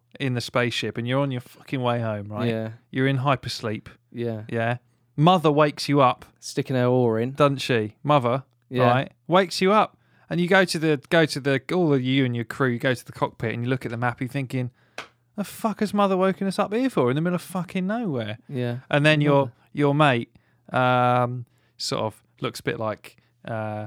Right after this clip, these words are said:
Speaker 1: uh, that actor, Ian Holm, I think. Uh, he, he, he's like,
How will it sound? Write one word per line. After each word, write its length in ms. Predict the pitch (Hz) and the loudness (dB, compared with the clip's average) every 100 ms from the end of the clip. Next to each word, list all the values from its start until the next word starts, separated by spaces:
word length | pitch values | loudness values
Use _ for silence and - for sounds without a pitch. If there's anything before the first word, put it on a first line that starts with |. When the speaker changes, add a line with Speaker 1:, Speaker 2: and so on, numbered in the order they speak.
| - _ _ _ - | -14 _ _ _ -8
Speaker 1:
uh, 180 | 110 | -6
that 160 | 110 110 | -6 -6
actor, 460 | 117 - - 107 107 - | -8 -8 -8 -8 -10 -10
Ian 340 | 127 113 113 110 _ _ | -8 -6 -8 -14 _ _
Holm, 400 | - 131 160 156 _ - | -4 -2 -2 -6 _ -10
I 60 | |
think. 300 | 135 165 - _ - - - | -6 -8 -10 _ -20 -20 -6
Uh, 320 | - 151 151 - 147 | 0 4 4 2 2
he, 240 | 170 - | 2 2
he, 360 | 156 170 170 165 | 2 4 2 0
he's 320 | 156 175 156 | 0 0 2
like, 340 | 170 156 - | 2 2 -2